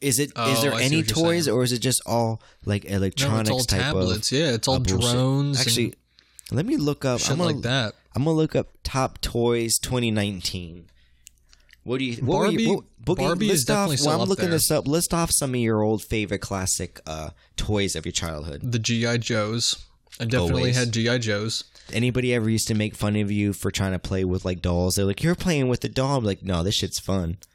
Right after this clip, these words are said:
Speaker 2: I never had the tall G I Joes. It was, like, the little mini action figures with their little joints that
Speaker 1: Yeah.
Speaker 2: that they even came with, like, little mini guns.
Speaker 1: Uh-huh.
Speaker 2: And then I had the Ninja Turtles. I had a lot of Ninja Turtle shit.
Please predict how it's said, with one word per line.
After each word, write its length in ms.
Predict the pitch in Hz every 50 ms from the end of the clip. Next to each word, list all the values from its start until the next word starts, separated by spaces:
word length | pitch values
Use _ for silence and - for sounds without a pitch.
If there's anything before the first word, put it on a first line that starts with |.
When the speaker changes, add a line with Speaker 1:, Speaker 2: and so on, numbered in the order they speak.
| _ _ _ _ _ - -
Speaker 2:
I 80 | 143 131
never 280 | 143 170 180 175 160
had 340 | 139 131 127 131 139 135 127
the 80 | 120 104
tall 400 | - - - 110 113 113 120 117
G 220 | 113 123 120 120
I 120 | 117 120 117
Joes. 520 | 110 120 120 120 123 131 143 135 - - -
It 80 | 120 117
was, 220 | 117 117 107 107
like, 280 | 110 117 117 113 107 -
the 120 | - 117
little 260 | 113 110 113 117 113 113
mini 600 | 110 113 113 113 113 113 110 104 101 101 104 - - - -
action 380 | 113 110 110 - - - 113 107
figures 520 | - 120 117 120 113 107 98 101 110 -
with 140 | 127 110 120
their 80 | 117
little 260 | 113 113 113 113 113 117
joints 540 | 107 - 123 113 110 110 107 104 107 -
that 100 | 110 104
Speaker 1:
Yeah. 120 | 98 87 85
Speaker 2:
that 280 | 90 120 123 117 113 -
they 140 | 123 123 127
even 320 | 127 127 127 123 123 120
came 240 | - 127 123 120 120
with, 80 | 117
like, 160 | 117 117 117 110
little 200 | 120 120 120 117
mini 300 | 117 113 120 117 117 117
guns. 640 | 117 113 120 113 110 110 113 120 123 135 - - - - _ _ _ -
Speaker 1:
Uh-huh. 200 | 104 101 95 95 143 - - - - _ - 127
Speaker 2:
And 100 | 120 120
then 80 | 117
I 80 | 117 113
had 200 | 127 123 120 113
the 520 | 117 113 110 110 107 107 107 107 107 - - -
Ninja 320 | 123 127 143 143 123 117 107
Turtles. 560 | - 107 104 101 95 90 110 - - - - - _ -
I 100 | - 117
had 140 | 117 113 110
a 60 | 113
lot 180 | 113 117 117 117
of 60 | 113 113
Ninja 260 | 113 113 110 110 95
Turtle 300 | 110 110 101 101 101 -
shit. 340 | - - 107 101 92 92